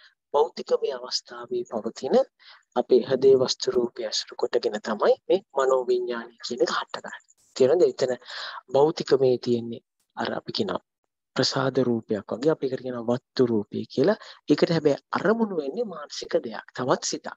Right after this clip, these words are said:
එතකොට සිතක්, සිතකින් තවත් සිතක් ඇති වෙනවා. ඒක අතරමැද්දේ ඒක ඇති වෙන, ඒක ඇති වෙන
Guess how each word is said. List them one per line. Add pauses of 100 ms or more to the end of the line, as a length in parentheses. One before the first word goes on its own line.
(340)
එතකොට
සිතක්, (260)
සිතකින් (460)
තවත්
සිතක් (140)
ඇති
වෙනවා. (200)
ඒක
අතරමැද්දේ (100)
ඒක
ඇති
වෙන, (680)
ඒක
ඇති
වෙන